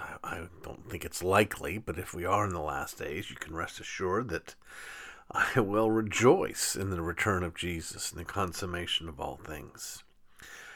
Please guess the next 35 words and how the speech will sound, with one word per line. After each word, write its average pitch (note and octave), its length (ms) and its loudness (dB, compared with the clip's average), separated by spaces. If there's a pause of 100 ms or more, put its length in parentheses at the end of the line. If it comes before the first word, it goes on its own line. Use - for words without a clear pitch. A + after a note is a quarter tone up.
(240)
Uh, - 180 -10 (100)
as F2 200 -6
those G2+ 380 4
who F#2+ 180 4
are E2+ 180 4
less A#2+ 380 8
likely F#2+ 320 4
to D#2+ 80 -4
think F2+ 260 -4
it's E2+ 140 0
coming F2 360 0
soon F2+ 520 -2
are - 400 -2
wont F#2 340 2 (140)
to F#2 100 0
say, F2+ 460 4 (440)
"I'm F#2+ 300 4
more G#2 300 8
than G2 120 2
happy F#2+ 340 0
to D#2 100 -6
change F#2 360 -2
my F#2+ 120 0
eschatological F2 1080 -2
views, F#2 640 -2 (640)
uh, - 80 -6
when E2 180 -4
I E2 80 0
rise D#2+ 460 2
<laughs> - 20 -10
up - 180 4
to F#2+ 120 -4
meet E2 240 -2
Jesus." - 640 -6 (560)
So, A2+ 400 12